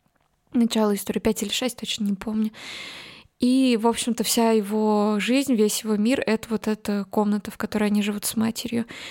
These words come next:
Он становится свидетелем и изнасилования, да, и каких-то побоев. И там была жуткая история про то, как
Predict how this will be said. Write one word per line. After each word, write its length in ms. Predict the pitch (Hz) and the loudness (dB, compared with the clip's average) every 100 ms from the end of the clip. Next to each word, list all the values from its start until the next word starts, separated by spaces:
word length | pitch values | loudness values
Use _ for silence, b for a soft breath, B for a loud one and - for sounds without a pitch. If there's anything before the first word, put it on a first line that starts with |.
| B B - | B B 0
Он 240 | 226 220 | 2 2
становится 480 | - 214 214 202 - | 2 2 2 2 -4
свидетелем 880 | 208 214 202 - 202 208 202 202 220 - | 0 2 2 -2 -2 -2 0 0 -2 -4
и 340 | 202 202 208 | -2 -2 0
изнасилования, 880 | 190 202 185 - 285 294 269 254 240 | 2 0 0 0 2 2 2 2 2
да, 160 | 220 220 | 2 -2
и 60 | |
каких-то 320 | - - - - | -4 -12 -16 -10
побоев. 680 | 226 190 233 262 269 - - | -6 -4 -2 0 -2 -4 -12
И 360 | 240 214 214 208 B B B | -4 0 0 -2 B B B
там 220 | - 208 214 | -2 0 2
была 180 | 214 | 2
жуткая 340 | 208 220 - 208 | 0 -4 -4 -4
история 400 | - 226 214 220 | -2 -2 0 0
про 180 | - 220 | -2 -6
то, 180 | 220 214 | -4 -4
как 380 | 226 220 - | -6 -6 -10